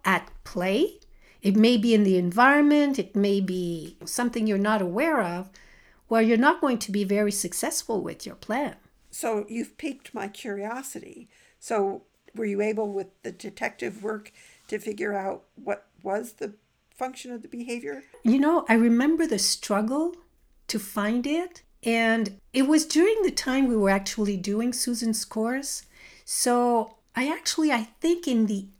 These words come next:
Speaker 1: end, I didn't get the final answer. It was Desprendido, the horse.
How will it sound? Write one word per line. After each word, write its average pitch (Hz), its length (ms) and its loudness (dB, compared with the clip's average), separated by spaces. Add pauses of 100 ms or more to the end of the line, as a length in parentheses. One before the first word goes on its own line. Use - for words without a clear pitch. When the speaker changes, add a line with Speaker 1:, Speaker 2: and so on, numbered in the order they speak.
Speaker 1:
end, 269 400 0 (560)
I 254 100 2
didn't 349 400 4
get 269 220 0
the 220 80 0
final 214 640 0 (140)
answer. 220 580 -2 (800)
It 247 100 2
was 294 220 4
Desprendido, 233 800 2
the 214 160 -6
horse. - 520 -10